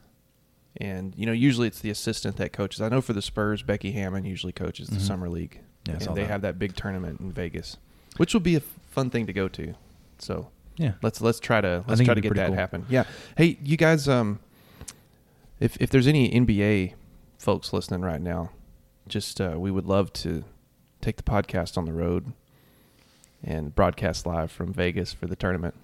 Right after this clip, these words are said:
Speaker 2: Oh, yeah.
Speaker 1: Just, uh, reach out to us at, <laughs> how do you, how do you, at twenty-three personnel on the Twitter. That's probably the best way to do it.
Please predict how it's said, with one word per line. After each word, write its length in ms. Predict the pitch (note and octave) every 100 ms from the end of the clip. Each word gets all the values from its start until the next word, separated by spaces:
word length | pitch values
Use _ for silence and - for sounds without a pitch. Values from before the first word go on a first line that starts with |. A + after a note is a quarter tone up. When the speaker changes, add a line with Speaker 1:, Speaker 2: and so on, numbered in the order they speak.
| -
Speaker 2:
Oh, 100 | B2+
yeah. 200 | C#3+ E2+ - _ _ _ _ _ _ _ _ _ _ -
Speaker 1:
Just, 260 | - -
uh, 200 | F2 F2+ - - _ _ _ - _ _ -
reach 220 | B2+ -
out 180 | A2+ -
to 140 | A#2
us 240 | A2+ - - - -
at, 240 | - G2+ - - _
<laughs> 180 | _ D3+ - D#3+ - -
how 120 | E3
do 60 | F#3
you, 80 | -
how 60 | -
do 40 | B2+
you, 60 | -
at 180 | C#3+ C3+
twenty-three 360 | - D#3+ D#3 C#3+
personnel 500 | - C3 - A2 A2
on 240 | F#2 G2
the 80 | F#2
Twitter. 400 | - G#2+ F2+ E2 - -
That's 120 | A2
probably 220 | A2 G2
the 60 | E2
best 220 | E2 -
way 100 | D#2
to 80 | D#2
do 160 | D#2
it. 100 | C#2+